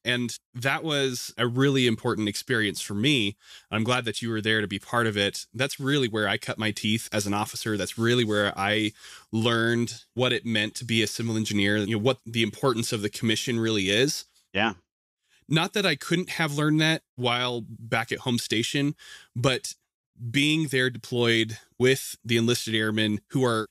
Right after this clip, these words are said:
Speaker 1: actively doing their craft on behalf of that combatant commander, like we were talking about before, and seeing how I fit into all of that was really important. And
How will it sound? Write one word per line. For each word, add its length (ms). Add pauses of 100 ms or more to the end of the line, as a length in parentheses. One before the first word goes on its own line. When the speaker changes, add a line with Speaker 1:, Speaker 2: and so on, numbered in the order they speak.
(120)
Speaker 1:
actively 420
doing 420
their 180
craft 600 (600)
on 160
behalf 480
of 260
that 180
combatant 400
commander, 340
like 180
we 80
were 120
talking 340
about 240
before, 400
and 160
seeing 340
how 220
I 120
fit 340
into 340
all 140
of 80
that 240
was 220
really 300
important. 520 (440)
And 380